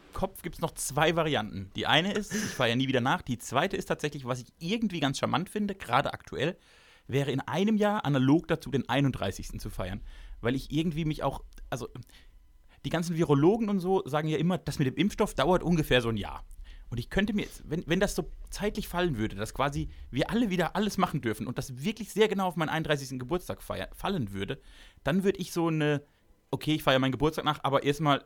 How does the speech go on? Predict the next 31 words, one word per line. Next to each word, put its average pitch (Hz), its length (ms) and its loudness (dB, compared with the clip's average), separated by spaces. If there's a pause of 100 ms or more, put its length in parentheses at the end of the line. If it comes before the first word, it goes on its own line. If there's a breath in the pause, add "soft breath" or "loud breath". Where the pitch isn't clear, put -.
okay, 131 180 -4
wir 127 60 2
machen 123 120 2
eine 123 80 0
geile 113 220 0
Party, 113 320 -2
weil 110 260 -2
es 110 100 -10
ist 113 100 -12
vorbei 110 260 2
und 123 100 0
alle 120 140 0
können 113 160 -2
wir 113 80 -2
wieder 107 160 -2
zu 101 80 -12
saufen, 120 720 -4
äh, - 180 -12
sa-, - 220 0
saufen 131 340 2
bei 123 80 2
mir 120 140 4
im 110 60 0
Hof 139 220 2
rumliegen 123 380 0
und 113 100 -6
David 117 220 0
bringt 110 140 -8
einen 117 80 0
Nudelsalat 113 480 -2
fest. - 280 -14